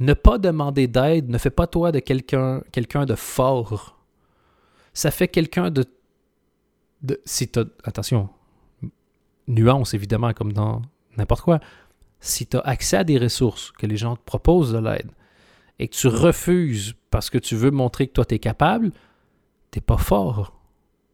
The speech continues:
T'es faible. Demander de l'aide est beaucoup plus diffici-, difficile que dire, « Non, non, je m'en occupe moi-même. » Et ça, c'est mon ex qui m'avait dit ça un jour et ça m'a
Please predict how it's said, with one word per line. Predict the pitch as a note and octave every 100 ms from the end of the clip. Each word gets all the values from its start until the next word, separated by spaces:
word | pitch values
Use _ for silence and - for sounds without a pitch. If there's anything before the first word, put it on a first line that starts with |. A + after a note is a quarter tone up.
| _ _ _ _ _
T'es | A2
faible. | - E3+ F#3+ A#2 G2+ - _ _ _ _ _ _ _ _ _ _ _ _ _ _ _ _ B2+
Demander | A#2 F3+ F#3 F#3+ E3 E3+ D#3+
de | A#2+
l'aide | A#2+ B2 C#3+ B2 A2 - _ _ _ _ _ -
est | A#2+
beaucoup | G#2 - -
plus | - D#3+
diffici-, | C3+ B2 A2 - -
difficile | A2+ A2+ A2+ - C3+ C#3+ C3+
que | A#2+
dire, « | A2 A#2 A#2
Non, | A#2 A#2
non, | B2 C3
je | A2
m'en |
occupe | G2+ G2+ - -
moi-même. » | A2 A2+ - - _ _ _ _ _ _ _ - - - _ _ _ _ -
Et | C#3 D#3+ - _ -
ça, | -
c'est | E3 D3
mon | A#2+ B2
ex | D3 -
qui |
m'avait | B2 G#2+ A2
dit | G#2
ça | - C3
un | A#2 A#2
jour | G2+ B2 C3 A#2+
et | A#2+
ça | - G#2+
m'a | G#2 G#2